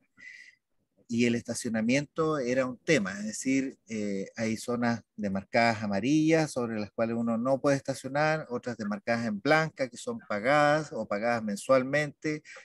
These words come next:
o tienes que comprar una tarjeta diaria como para estacionar en una zona blanca, o conseguirse en la municipalidad una tarjeta azul que es para estacionar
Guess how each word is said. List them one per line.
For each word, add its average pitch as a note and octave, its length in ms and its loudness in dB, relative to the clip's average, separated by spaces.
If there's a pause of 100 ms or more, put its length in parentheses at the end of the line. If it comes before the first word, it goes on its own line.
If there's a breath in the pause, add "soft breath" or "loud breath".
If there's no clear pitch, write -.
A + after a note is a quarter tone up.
o G2+ 140 -4
tienes A2+ 200 -4
que - 80 -14
comprar G#2+ 280 -2
una A2 120 -2
tarjeta G2+ 600 -2
diaria C#3 520 4
como B2+ 240 -4
para A2+ 160 0
estacionar A#2 460 -4
en C3 60 0
una B2 120 -2
zona B2+ 240 -4
blanca, E3+ 480 -2 (540 loud breath)
o E3 340 6
conseguirse C3 640 -2
en B2+ 60 0
la B2 60 2
municipalidad A2+ 640 0
una B2 180 0
tarjeta A2+ 480 0
azul E3 500 0
que C3 160 -4
es C3 140 -2
para A#2+ 280 2
estacionar A#2 800 0